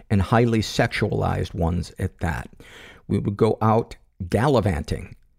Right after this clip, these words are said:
as our quality time away from mom. These day trips would include things like horseback riding, eating hot dogs,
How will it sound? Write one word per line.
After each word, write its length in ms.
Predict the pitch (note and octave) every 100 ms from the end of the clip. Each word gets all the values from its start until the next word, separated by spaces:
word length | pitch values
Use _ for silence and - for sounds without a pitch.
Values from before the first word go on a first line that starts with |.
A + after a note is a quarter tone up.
| _ _ _ _ _ G#2
as 120 | G2
our 100 | F2+
quality 540 | - G2+ F#2+ G2 F#2+
time 460 | - F#2+ D2+ F#2 -
away 260 | - F2 E2+
from 220 | - -
mom. 420 | E2+ E2+ F2 D#2+ D#2+ _ _ -
These 220 | F2+ E2
day 240 | G#2+ A#2+
trips 400 | - G2+ - -
would 100 | G2
include 520 | G2+ G#2 - C3 A#2+
things 280 | - A#2 A2+
like 200 | B2 A2+
horseback 540 | - F3 - F2+ E2+ -
riding, 460 | F#2 F#2+ F#2 F#2+
eating 300 | - A#2 C3
hot 260 | G#2+ - -
dogs, 520 | G2+ G#2+ G#2+ - -